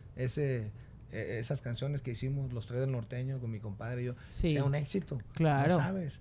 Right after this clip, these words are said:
Speaker 1: ¿sí me explico? Y entonces así co-, hay muchos amigos con los que podemos hacer.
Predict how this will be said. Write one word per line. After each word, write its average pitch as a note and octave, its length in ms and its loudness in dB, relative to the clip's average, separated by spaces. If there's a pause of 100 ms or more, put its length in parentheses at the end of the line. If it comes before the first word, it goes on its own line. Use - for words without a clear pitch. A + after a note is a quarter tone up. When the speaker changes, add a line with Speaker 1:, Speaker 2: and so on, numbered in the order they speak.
(140)
Speaker 1:
¿sí - 120 -6
me D#3+ 100 2
explico? E3 400 -2 (540)
Y C#3 60 -2
entonces C#3 260 2
así D#3 300 2
co-, E3+ 240 -6
hay D3+ 100 4
muchos E3 340 2
amigos E3+ 380 2
con D#3+ 140 -4
los C3+ 120 -2
que C3 100 -4
podemos C3 420 -2
hacer. C#3 300 0